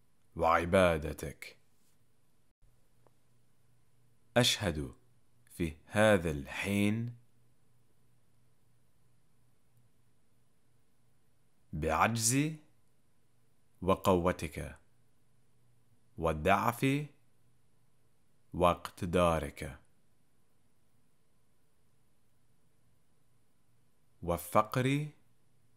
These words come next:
وغنائك.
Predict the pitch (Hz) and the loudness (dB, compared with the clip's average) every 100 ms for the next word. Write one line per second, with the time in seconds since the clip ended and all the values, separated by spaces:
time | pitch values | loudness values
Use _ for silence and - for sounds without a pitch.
0 | _ - - - - - _ - - _ | _ -20 -20 -20 -20 -20 _ -20 -20 _
1 | - - - - - - - - _ _ | -20 -20 -20 -20 -20 -20 -20 -20 _ _
2 | _ - - _ _ - - _ _ - | _ -20 -20 _ _ -20 -20 _ _ -20
3 | - _ - _ _ - - - - - | -20 _ -20 _ _ -20 -20 -20 -20 -18
4 | - 90 85 95 92 90 80 76 71 - | -2 0 2 2 2 2 0 -4 -12 -16
5 | - | -20